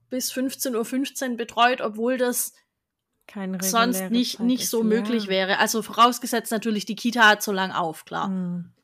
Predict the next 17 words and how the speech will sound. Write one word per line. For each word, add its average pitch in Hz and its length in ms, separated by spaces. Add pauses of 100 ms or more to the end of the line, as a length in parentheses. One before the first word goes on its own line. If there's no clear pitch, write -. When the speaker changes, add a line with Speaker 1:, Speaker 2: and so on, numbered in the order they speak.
Speaker 1:
Ja, 190 100
Speaker 2:
Ja, 202 40
Speaker 1:
wenn 196 120
Speaker 2:
ja. 185 80
Speaker 1:
die - 40
Kita 220 320
jetzt 208 260
sowieso 208 360
um 240 100
fünfzehn 226 380
Uhr 185 100
zumacht, 220 400
dann 196 140
geht's 185 200
nicht. 226 200
Dann, 214 160
aber 214 260